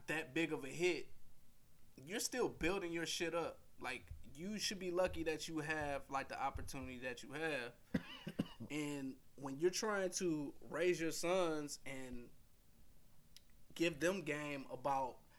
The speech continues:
how to play the ba-, the game of basketball, I feel like you have to separate, like, what it is that the brand is. Like, it, it shouldn't be mentioned to me because it's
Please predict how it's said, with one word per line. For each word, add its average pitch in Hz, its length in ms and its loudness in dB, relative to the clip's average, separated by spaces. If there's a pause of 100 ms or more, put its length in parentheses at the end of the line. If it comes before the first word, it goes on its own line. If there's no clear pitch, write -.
how 185 240 10
to 190 160 2
play 190 260 8
the 175 120 4
ba-, 165 200 4 (320)
the - 80 0
game 180 360 4
of 156 140 0
basketball, 131 840 2 (1600)
I 147 60 4
feel 190 220 4
like 156 240 2
you 180 100 -4
have 185 240 4
to 180 80 0
separate, 135 760 0 (180)
like, 123 260 -8
what 135 160 -6
it 135 100 -8
is 139 460 -6 (240)
that - 240 -10
the 117 60 -12
brand 147 540 0
is. 151 440 -2 (400)
Like, 156 240 2 (520)
it, 190 280 0
it 180 120 4 (200)
shouldn't 214 400 2
be 214 100 0
mentioned 165 520 0
to 123 60 -2
me 127 180 -2
because 160 360 2
it's 190 200 2